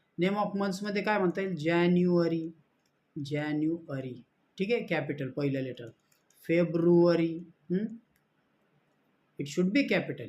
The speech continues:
हे कॅपिटल, हे कॅपिटल, ठीक आहे? मार्च असेल, मे असेल, जून असेल, सगळ्या महिन्यांची नावं लिहून बघा. आधीच्या व्हिडिओमध्ये जे आपण स्पेलिंग्स, थिंग्स बघितले होते, त्याच्यामध्ये तुम्हाला नावं लिहिता आली पाहिजेत, महिन्यांची आली पाहिजेत, days of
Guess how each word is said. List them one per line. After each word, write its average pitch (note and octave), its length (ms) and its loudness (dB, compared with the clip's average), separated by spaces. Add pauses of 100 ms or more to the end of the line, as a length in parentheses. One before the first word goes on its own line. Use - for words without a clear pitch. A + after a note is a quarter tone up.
(100)
हे F3+ 160 0
कॅपिटल, E3+ 540 -2
हे D3 200 -8
कॅपिटल, B2+ 400 -10
ठीक E3+ 120 -4
आहे? C4 100 -10 (380)
मार्च F#3+ 280 2
असेल, F#3 320 0
मे F#3+ 100 0
असेल, F#3 340 0
जून F#3 180 2
असेल, F3+ 240 0 (400)
सगळ्या G3+ 340 4
महिन्यांची F3+ 540 4
नावं E3+ 280 4
लिहून D#3+ 300 2
बघा. D3+ 380 -2 (480)
आधीच्या F#3 380 2
व्हिडिओमध्ये F#3 580 4
जे F3 100 0
आपण F3+ 320 2
स्पेलिंग्स, F3+ 520 0
थिंग्स F3 200 6
बघितले F3 340 0
होते, F3 200 0
त्याच्यामध्ये E3+ 480 -2
तुम्हाला D#3+ 300 0
नावं F3 420 2 (880)
लिहिता E3+ 380 4
आली G3+ 160 4
पाहिजेत, F3 340 2
महिन्यांची E3 480 4
आली G#3+ 180 4
पाहिजेत, G#3+ 340 0 (180)
days F3 240 4
of F#3 100 2